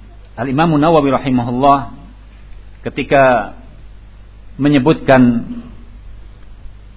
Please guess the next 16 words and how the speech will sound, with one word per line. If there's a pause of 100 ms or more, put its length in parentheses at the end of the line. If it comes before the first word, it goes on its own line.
(640)
yang
di
mana
Rasulullah
sallallahu
alaihi
wasallam
ketika
ditanya (2000)
tentang
satu
perkara
yang
bisa
memberikan
petunjuk,